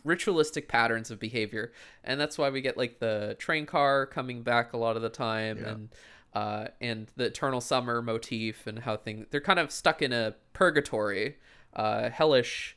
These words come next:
Speaker 1: kinda
Speaker 2: Mm-hmm.
Speaker 1: thing going on. But, uh, Re-, Rebuild kinda takes that a little more literally, where it's like, okay, <laughs> literal cycles
Speaker 2: Literal
Speaker 1: of,
Speaker 2: cycle.
Speaker 1: of the time loops. <laughs> It's like, okay.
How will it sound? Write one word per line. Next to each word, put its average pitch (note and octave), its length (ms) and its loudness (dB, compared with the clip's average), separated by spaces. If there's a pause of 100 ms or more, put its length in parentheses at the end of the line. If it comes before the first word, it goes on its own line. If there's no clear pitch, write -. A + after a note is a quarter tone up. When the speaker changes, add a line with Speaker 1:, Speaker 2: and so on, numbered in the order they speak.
(280)
Speaker 1:
kinda A2 460 0
Speaker 2:
Mm-hmm. G#2 300 -14
Speaker 1:
thing A#2 480 2 (140)
going G#2+ 260 0
on. G#2+ 300 -6
But, C3 220 0 (440)
uh, A#2+ 340 6 (440)
Re-, F3+ 320 -2 (120)
Rebuild B3+ 580 6
kinda A3 200 6
takes F#3 280 0
that F3 140 4
a D#3+ 40 6
little D3+ 200 2
more C3 200 2
literally, A#2 680 6
where A#2 220 -4
it's - 220 -6
like, A#2 160 0
okay, B2 460 2 (340)
<laughs> - 320 -20
literal C3 420 -2
cycles A#2 600 0
Speaker 2:
Literal C3 260 -2
Speaker 1:
of, A#2 60 -12
Speaker 2:
cycle. A2 240 -12 (120)
Speaker 1:
of A2 60 -4 (380)
the C#3+ 100 -8
time E3+ 440 2
loops. A#2 440 -6 (240)
<laughs> A#4+ 60 6 (240)
It's - 180 -6
like, E4 280 -4
okay. F#3+ 560 4